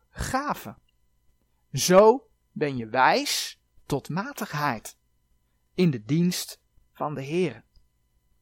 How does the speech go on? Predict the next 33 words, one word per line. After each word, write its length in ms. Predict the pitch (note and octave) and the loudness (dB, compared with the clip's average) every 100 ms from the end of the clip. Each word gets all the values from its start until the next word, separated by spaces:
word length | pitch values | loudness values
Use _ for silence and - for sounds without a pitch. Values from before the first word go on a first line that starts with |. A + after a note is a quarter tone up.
| _ _ _ _ _ _ | _ _ _ _ _ _
En 160 | A3 | -4
zo 220 | A#3 D4 D4 | 0 2 4
houd 360 | A#3 C4+ C#4+ | 6 4 4
je 100 | - | 0
je 100 | A3+ | 0
geloof 560 | G#3+ A3 D#4+ F4+ A#3+ - | 0 2 6 8 8 4
ook 280 | - B3 G#3+ | 8 8 8
bij 220 | F#3+ A#3 | 8 10
de 100 | A3+ | 10
mate 480 | G3+ G3 C#4+ F4+ - | 10 8 8 6 2
des 280 | B3 A#3+ - | 4 4 4
geloofs 420 | - B3+ G3+ C4 - _ _ | 4 8 8 6 -6 _ _
die 200 | - B3 | 0 2
de 100 | A#3+ | 6
Heere 320 | A3+ D4 G#3 | 6 6 6
jou 520 | E3 F#3+ D4 B3+ C#4 C4 | 6 6 10 10 8 4
toebedeeld 540 | - E4+ E4+ C4 F3 C#3+ | 8 10 10 8 8 6
heeft. 420 | A#2+ F#2+ - - _ _ _ _ _ _ _ _ _ _ _ _ _ _ | -4 -8 -18 -20 _ _ _ _ _ _ _ _ _ _ _ _ _ _
En 160 | - | -4
dat 140 | C#4 D#4+ | -2 2
laat 220 | D4 D#4+ | 2 4
nog 220 | D#4 D#4 | 6 6
iets 180 | E4+ - | 4 2
moois 280 | E3+ C3+ - | 0 0 -2
zien. 200 | - - _ _ _ _ _ _ | -8 -12 _ _ _ _ _ _
Sommige 420 | - D#4 D#4 A3 | 0 4 4 6
mannen 340 | F#3 C#4 C4 | 6 6 4
of 120 | F3+ | 2
vrouwen 480 | - G#3 C4 G3 A2+ - _ _ _ _ _ _ | -4 -2 2 2 -2 -12 _ _ _ _ _ _
doen 300 | G3 A3+ - _ _ _ _ _ _ | 6 6 6 _ _ _ _ _ _
in 120 | - F#3+ | 0 4
jouw 280 | B3 D4 | 6 6
ogen 520 | B3 C#4+ A#3 - B3 | 8 6 6 2 0